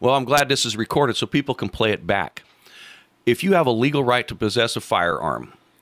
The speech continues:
and you meet the qualifications it takes to get your permit, you're gonna get it. Here's the, here, and here's why I say that. Um, we've got a vast county, and if you need to protect yourself or your family,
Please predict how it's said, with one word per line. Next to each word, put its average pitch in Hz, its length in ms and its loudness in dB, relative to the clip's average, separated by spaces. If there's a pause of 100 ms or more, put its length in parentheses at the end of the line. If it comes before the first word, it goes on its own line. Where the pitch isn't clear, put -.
(100)
and 95 160 0
you 107 80 0
meet 120 200 0
the 95 100 2
qualifications 113 840 -2
it 101 140 -4
takes 95 240 -4
to 92 80 -8
get 90 240 -4
your - 80 -6
permit, 85 400 -6 (960)
you're 98 160 -4
gonna 87 240 -2
get 76 180 -6
it. - 80 -12 (540)
Here's 139 240 0
the, 123 80 -8
here, 127 220 -2
and 107 260 -4
here's 117 160 -2
why 117 180 2
I 110 40 -4
say 92 260 -4
that. 82 220 -4 (220)
Um, 92 420 0 (1080)
we've 117 160 2
got 131 160 4
a 117 40 2
vast 120 340 0
county, 87 360 -4 (440)
and 98 180 -2
if 92 120 -4
you 160 120 0
need 156 160 0
to - 80 -6
protect - 380 -6
yourself 117 340 -2
or 104 40 -4
your 107 120 -2
family, 101 560 -2